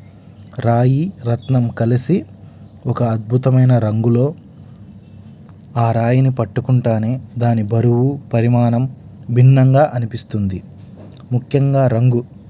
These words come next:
లేత పసుపు రంగు లేదంటే పాచి రంగులో, లైట్ బ్రౌన్ కలర్లో ముడి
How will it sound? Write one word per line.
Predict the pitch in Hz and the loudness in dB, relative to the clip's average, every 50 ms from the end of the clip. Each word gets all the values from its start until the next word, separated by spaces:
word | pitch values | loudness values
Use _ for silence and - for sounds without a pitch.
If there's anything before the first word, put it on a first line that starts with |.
| - - - - - - - - - - 117 113 | -20 -20 -20 -20 -20 -20 -20 -20 -10 -6 -2 0
లేత | 123 127 131 131 131 120 - - - - - - - - | 2 2 2 0 -2 -4 -4 -8 -16 -20 -20 -20 -8 -4
పసుపు | 117 117 - - - - 131 123 | -4 -4 -4 -4 -4 -2 0 2
రంగు | 120 123 123 117 120 127 131 131 - - - - - - - - 117 117 | 2 2 2 2 0 -2 -4 -6 -12 -20 -20 -20 -20 -20 -12 -6 -2 0
లేదంటే | 127 123 120 120 120 120 117 120 131 131 - - - - - - - - - - - - - - - - - - - 120 | 0 2 2 2 0 0 -2 -2 -4 -4 -6 -12 -20 -20 -20 -20 -20 -20 -20 -20 -20 -20 -20 -20 -20 -20 -20 -10 -4 -2
పాచి | 113 120 120 - - 123 120 | -2 0 0 0 0 0 2
రంగులో, | 120 120 113 113 113 117 120 - - - - - - - - - - - - - - - 117 113 | 0 0 0 0 0 -2 -2 -4 -8 -16 -20 -20 -20 -20 -20 -20 -20 -20 -20 -20 -14 -8 -4 -2
లైట్ | 117 120 120 120 123 123 - - 131 - - - - - - - - - - - - - - 127 117 | 0 2 2 2 0 -2 -4 -8 -10 -10 -14 -20 -20 -20 -20 -20 -20 -20 -20 -20 -20 -14 -6 -4 -2
బ్రౌన్ | 117 120 123 127 127 123 | 0 2 2 2 2 2
కలర్లో | 117 117 113 113 107 110 113 135 - - - - - - - - - - 127 127 | 0 0 0 0 0 0 0 0 -2 -2 -8 -14 -20 -20 -20 -20 -16 -6 -2 0
ముడి | 127 127 | 2 4